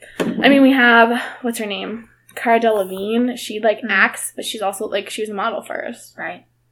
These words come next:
Speaker 1: And she also models still, sort of. And then you have, like, Kendall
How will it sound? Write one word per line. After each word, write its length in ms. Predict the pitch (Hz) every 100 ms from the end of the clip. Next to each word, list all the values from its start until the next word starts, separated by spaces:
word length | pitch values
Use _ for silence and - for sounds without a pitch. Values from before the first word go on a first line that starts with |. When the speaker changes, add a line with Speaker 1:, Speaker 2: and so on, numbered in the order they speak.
| _ _ _ -
Speaker 1:
And 160 | 226
she 100 | 226
also 200 | 208 214
models 340 | 214 196 196 -
still, 520 | 220 208 214 214 226
sort 220 | - 214 190
of. 220 | 196 220
And 160 | - 220
then 100 | 220
you 60 | 214
have, 100 | 208
like, 220 | 208 - - - -
Kendall 680 | - 208 208 202 208 -